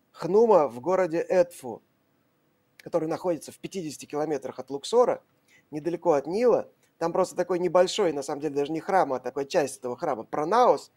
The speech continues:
сохранился прямо в, в центре города, на десять метров ниже уровня дневной поверхности. Он такой как бы в котловане находится, а вокруг стоят дома. И вот он был, э,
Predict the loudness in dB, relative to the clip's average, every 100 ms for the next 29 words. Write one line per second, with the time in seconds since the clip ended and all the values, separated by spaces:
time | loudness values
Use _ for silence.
0 | _ _ -12 -6 0 0 2 0 -2 -6
1 | -12 _ _ _ _ 2 4 2 -2 -16
2 | -20 -18 -14 -2 0 0 -2 4 6 6
3 | 2 _ -8 -4 -4 -6 _ _ _ _
4 | -10 0 2 2 2 0 -2 -2 0 -2
5 | 0 -2 0 -2 0 0 -2 -4 -6 -4
6 | -2 -2 0 0 -2 -4 -12 -10 -8 -4
7 | -4 -4 -4 -6 _ _ -12 -6 0 4
8 | 4 4 2 -4 0 0 0 -4 -4 -6
9 | -6 -4 -4 -4 _ _ _ -4 -4 -2
10 | -8 -10 _ _ _ _ _ _ _ _
11 | _ -12 -4 -4 -2 -2 2 6 6 6
12 | 2 -4 -4 -4